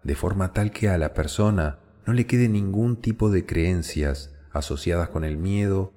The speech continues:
el infierno, el castigo o la culpa. Y por el contrario, comprenda que la vida es una bella oportunidad y la muerte un hermoso momento para evaluar la vida. Una adecuada información espiritual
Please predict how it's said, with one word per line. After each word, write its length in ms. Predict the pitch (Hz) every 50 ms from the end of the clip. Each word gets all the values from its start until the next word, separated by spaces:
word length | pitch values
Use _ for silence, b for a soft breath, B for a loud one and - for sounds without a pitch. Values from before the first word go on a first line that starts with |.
| - -
el 160 | - 80 80
infierno, 840 | 78 73 69 71 - - 85 85 82 82 80 80 80 80 80 76 - - -
el 220 | - 113 113 104
castigo 760 | - 92 85 - - - - 110 110 101 92 87 85 80 78 76
o 80 | 76
la 160 | 73 69 67
culpa. 600 | 69 - 90 85 78 71 - - 73 67 69 - _ _ _ _ _ _ _ _ _ _ _ _ _ _ _
Y 140 | - 107 110
por 180 | - 107 107 107
el 100 | 107 107
contrario, 800 | - 107 107 104 117 120 123 117 107 98 90 82 78 76 76 - - - _ -
comprenda 540 | - - 95 80 - 101 101 104 107 107 104
que 120 | - 101
la 120 | 92 90 87
vida 220 | 95 104 107 104
es 120 | 101 101
una 220 | - 98 95 95 95
bella 420 | 92 110 113 113 110 107 110 107
oportunidad 880 | 101 92 - 92 85 80 - 82 82 82 82 87 92 92 85 80 80 - - - - _ _ _ _ _ _
y 120 | - 95
la 120 | 95 98 95
muerte 680 | 95 104 110 110 101 95 - - 90 78 71 - B B B B B B
un 160 | - 90 90
hermoso 540 | 90 85 85 85 87 92 98 101 - - 104
momento 560 | 101 98 92 87 87 87 87 87 87 95 92
para 220 | - 90 85 85 78
evaluar 420 | 76 76 76 73 73 73 73 69
la 160 | 73 73 71
vida. 540 | 71 73 71 71 69 69 65 64 69 - - _ _ _ _ _ _ _ _ _ _ _ _ _ _ _ _ _ _ _ _ _ _ _ _ _ _ _ _ _ _ _ _ -
Una 400 | - 110 113 120 117 110 104 98
adecuada 500 | 87 85 82 - - - 92 90 90 87
información 640 | 87 82 80 - - 80 80 76 73 - - 85 87
espiritual 800 | 80 - - 76 73 69 71 - 90 90 90 85 78 71 -